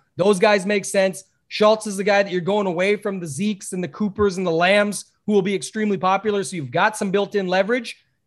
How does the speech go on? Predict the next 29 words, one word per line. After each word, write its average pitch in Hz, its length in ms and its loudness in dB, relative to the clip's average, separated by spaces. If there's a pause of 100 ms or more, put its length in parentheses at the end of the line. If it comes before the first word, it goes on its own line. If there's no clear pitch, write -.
And 226 120 2
then 277 80 6
I 320 100 8
like 294 280 4
what 277 140 -4
you 208 100 0
said. 208 540 2 (240)
Uh, 170 120 -6
forget 214 480 2
just 294 200 -4
about 214 340 -2
Pitts, - 520 -2 (300)
but 185 120 0
what 240 180 4
if 339 160 -4
you 294 60 -2
go 233 100 4
back, 233 320 2
and 208 120 -2
I 226 40 0
know 240 100 2
you're, 214 180 0
you're 214 220 0
an 190 120 -4 (140)
A 208 120 -2
T 208 160 -4
L 196 100 2
guy, 185 520 2 (240)
but 190 320 0